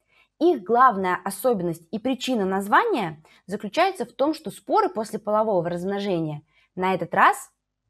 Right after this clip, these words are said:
будут называться они аскоспоры, они содержатся у них в специальных штуках, сумках или асках. Рассмотрим, как это выглядит на примере паразита растений спрыньи.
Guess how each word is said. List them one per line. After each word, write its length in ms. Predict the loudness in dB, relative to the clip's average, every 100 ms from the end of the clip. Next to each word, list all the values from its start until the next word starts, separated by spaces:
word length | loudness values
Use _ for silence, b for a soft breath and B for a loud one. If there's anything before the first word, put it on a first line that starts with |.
| _
будут 320 | -2 -2 0
называться 520 | -2 4 6 6 4
они 180 | 0 2
аскоспоры, 680 | 0 -2 -10 -2 2 2 0 b b b
они 200 | -2 0
содержатся 500 | 0 0 0 -2 -4
у 80 | -2
них 200 | 0 -2
в 20 |
специальных 580 | -6 -8 2 2 2 -2
штуках, 580 | -6 -4 -4 -4 -8 -14 _
сумках 800 | -12 -2 2 2 2 -2 -4 -6
или 260 | -2 0 2
асках. 680 | 2 2 0 -8 -12 -12 _ _ _ _ B B B B
Рассмотрим, 580 | -2 0 2 2 2 2
как 200 | 0 0
это 140 | -2
выглядит 480 | -2 0 0 -4 -6
на 100 | -6
примере 580 | -4 -2 0 0 -2 -4
паразита 480 | -2 0 0 -2 -2
растений 440 | -4 -2 0 0 -2
спрыньи. 640 | -6 -4 -2 -2 -6